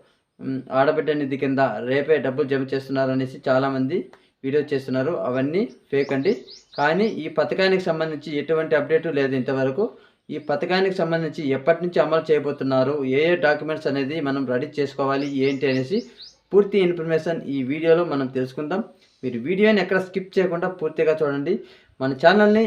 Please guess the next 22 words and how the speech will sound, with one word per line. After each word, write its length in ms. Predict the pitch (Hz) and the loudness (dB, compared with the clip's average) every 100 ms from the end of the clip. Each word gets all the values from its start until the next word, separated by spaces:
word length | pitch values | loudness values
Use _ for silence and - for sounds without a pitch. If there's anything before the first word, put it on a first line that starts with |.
| 160 | 2
ఎవరైనా 380 | 156 175 185 | 2 4 4
మొట్టమొదటిసారిగా 760 | 175 160 185 180 175 185 165 170 | 2 0 0 0 0 4 4 2
చూస్తున్నట్లే 580 | 170 156 165 156 147 160 139 | -2 -6 -4 -4 2 2 4
మన 200 | 131 127 | 0 -2
ఛానల్ని 460 | 151 151 165 175 233 - | -2 2 2 2 -2 -4
సబ్స్క్రైబ్ 480 | - 131 - 151 - | -6 -6 -2 -2 0
చేసుకోండి. 420 | 147 - 151 190 - | -4 -4 -2 -2 -2
అలాగే 340 | 131 139 151 180 185 120 | 0 2 2 0 -4 -10
దాని 220 | - 131 | -6 -4
పక్కన 220 | 123 151 165 | -4 -2 -4
వచ్చే 200 | 160 165 | -2 -2
బెల్ 280 | 120 135 151 | -2 0 0
ఐకాన్ 260 | 147 147 | 0 -2
కూడా 180 | 143 160 - | -2 -2 -4
all 180 | 120 135 | 0 0
యాక్టివేట్ 320 | 139 - 139 | 0 -4 -8
చేసుకోండి. 400 | 139 135 135 147 240 - - - _ - | -8 -8 -4 -4 -4 -6 -20 -20 _ -4
నేను 200 | 139 139 | -2 0
ఏ 140 | 135 175 | 2 4
వీడియో 300 | 175 180 185 | 4 4 8
అప్‌లోడ్ 340 | 165 - 170 - | 8 6 0 2
చేసినా 280 | 160 151 | 0 0